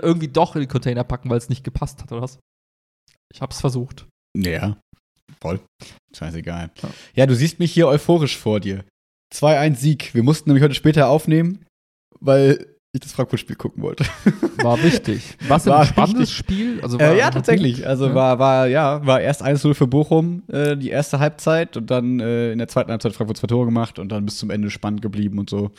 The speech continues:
Speaker 1: Hm.
Speaker 2: War ganz gut, war ganz gut. Hat sich, konnte man sich gut angucken.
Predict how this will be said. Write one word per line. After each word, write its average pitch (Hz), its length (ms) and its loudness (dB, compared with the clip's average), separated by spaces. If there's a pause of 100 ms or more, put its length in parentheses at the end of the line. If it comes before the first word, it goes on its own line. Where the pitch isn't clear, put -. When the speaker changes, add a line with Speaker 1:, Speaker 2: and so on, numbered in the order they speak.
(240)
Speaker 1:
Hm. 247 100 -8
Speaker 2:
War 480 80 -2
ganz 415 180 -6
gut, 359 300 -4 (100)
war 359 80 -6
ganz 294 200 -10
gut. - 260 -12 (240)
Hat - 100 -10
sich, - 300 -10
konnte 135 220 -4
man 117 180 0
sich 107 100 -6
gut 104 140 -6
angucken. 107 460 -8